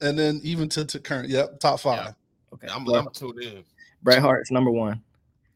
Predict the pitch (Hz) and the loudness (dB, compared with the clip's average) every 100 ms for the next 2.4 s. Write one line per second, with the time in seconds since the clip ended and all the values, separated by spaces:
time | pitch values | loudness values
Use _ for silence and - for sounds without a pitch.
0 | _ - 208 117 92 _ _ _ _ - | _ -16 -14 -14 -16 _ _ _ _ -6
1 | 107 107 110 107 107 104 107 _ _ _ | -2 0 0 -2 -2 -4 -8 _ _ _
2 | _ _ _ 127 | _ _ _ -18